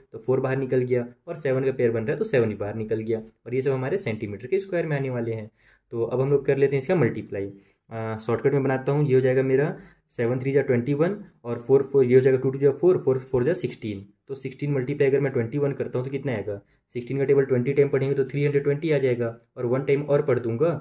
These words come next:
तो ये आ जाएगा मेरा थ्री थ्री सिक्स, यानी थ्री हंड्रेड थर्टी सिक्स आ जाएगा इन सभी का मल्टीप्लाई करने के बाद। तो थ्री थ्री सिक्स सेंटीमीटर के स्क्वायर जो है ना, वो एरिया निकल गया हमारे ट्रायंगल का। तो हमें शुरू में बोला गया था कि area of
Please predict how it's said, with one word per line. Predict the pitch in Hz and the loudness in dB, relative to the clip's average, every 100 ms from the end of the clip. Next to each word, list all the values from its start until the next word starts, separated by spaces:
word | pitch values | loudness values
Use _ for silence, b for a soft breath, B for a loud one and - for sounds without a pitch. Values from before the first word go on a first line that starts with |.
| B B - | B B -12
तो | |
ये | 120 135 | -4 -2
आ | |
जाएगा | 131 131 127 | 2 0 0
मेरा | 127 165 | -2 -2
थ्री | - 123 139 180 - | -6 -6 -4 -6 -6
थ्री | 123 127 196 | -4 -2 -4
सिक्स, | - - - | -6 -12 -10
यानी | 117 135 | -8 -6
थ्री | 139 | 0
हंड्रेड | 147 175 185 | 2 4 2
थर्टी | - 180 | 0 -2
सिक्स | 180 - | -2 -2
आ | 123 | 2
जाएगा | 117 135 | 2 2
इन | 214 135 | -2 -4
सभी | 120 120 | -2 -2
का | 202 | 0
मल्टीप्लाई | 147 120 123 113 | 0 0 0 0
करने | 117 117 | 0 -2
के | 113 | -2
बाद। | 113 110 110 _ _ _ | -4 -4 -6 _ _ _
तो | 131 | -12
थ्री | - 127 135 | -6 -6 -4
थ्री | 131 127 | -2 -2
सिक्स | - 180 - | -2 -2 -2
सेंटीमीटर | 117 113 139 131 131 | -4 -2 -2 0 0
के | 127 | 0
स्क्वायर | - 117 110 | 0 -2 0
जो | 110 | -2
है | |
ना, | 139 190 B B 139 | -2 -6 B B -2
वो | 180 | 0
एरिया | 143 131 147 | 0 0 2
निकल | 151 143 | 4 2
गया | 131 | 2
हमारे | 127 156 | 0 -2
ट्रायंगल | 214 113 98 95 | -2 -4 -4 -8
का। | 95 | -10
तो | 98 - _ _ 123 | -14 -16 _ _ -6
हमें | 131 | -6
शुरू | 131 170 | 0 2
में | 165 | 2
बोला | 151 151 | 4 4
गया | 147 | 4
था | 147 147 | 2 -4
कि | - - - - 123 | -8 -16 -14 -8 -2
area | 117 117 135 165 202 - _ _ _ _ _ _ _ _ - | 0 2 2 2 -4 -14 _ _ _ _ _ _ _ _ -8
of | 117 123 190 | -2 -2 -4